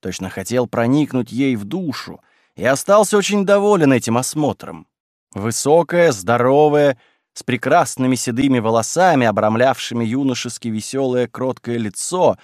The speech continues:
в особенности поразило его выражение её рта, выражение твёрдости и в то же время такой бесконечной доброты, что он сразу решил, что делать.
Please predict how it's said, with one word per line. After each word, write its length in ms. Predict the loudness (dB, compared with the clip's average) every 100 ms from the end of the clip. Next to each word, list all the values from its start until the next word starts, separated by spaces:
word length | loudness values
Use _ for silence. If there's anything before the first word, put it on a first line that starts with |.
| _ _ _ _ _ _
в 80 | 0
особенности 720 | 0 2 2 4 2 2 -2
поразило 480 | -4 -2 -2 -2 0
его 200 | 2 2
выражение 640 | 2 0 -2 -2 0 2 2
её 340 | 0 0 0
рта, 500 | -2 -2 2 2 0 _ _ _ _ -12
выражение 500 | -10 -2 0 0 0
твёрдости 680 | 0 4 4 2 -4 -10
и 40 | -18
в 60 |
то 120 | -10 -8
же 140 | -4
время 320 | -2 0 -2
такой 460 | -2 -4 0 2 0
бесконечной 1040 | -2 -2 -2 -4 -4 -2 -2 -4 -6 -6
доброты, 760 | -4 -4 0 -2 -2 -4 -2 -2 -4 _ _ _
что 220 | -8 -2
он 80 | -2
сразу 400 | 0 2 2 2
решил, 460 | -2 -2 -2 0 -2
что 240 | -4 -6
делать. 600 | -6 -8 -10 -16 -20 -20